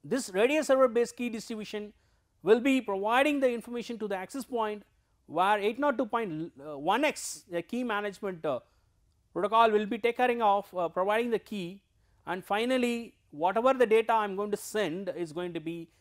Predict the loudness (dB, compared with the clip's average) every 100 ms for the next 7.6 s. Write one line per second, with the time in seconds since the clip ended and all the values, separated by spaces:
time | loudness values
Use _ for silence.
0 | _ -8 -8 2 2 2 0 0 0 0
1 | 0 0 -8 -10 -10 -10 -14 -14 -12 -12
2 | -16 _ _ _ _ -6 -4 -4 -6 -12
3 | -4 -4 -4 -4 -4 -4 -6 -8 -10 -10
4 | -8 -6 -6 -6 -6 -4 -6 -6 -10 -10
5 | -16 _ _ _ _ _ 2 4 4 2
6 | 0 0 0 0 -2 -10 -6 2 2 2
7 | -2 -4 -2 -4 -6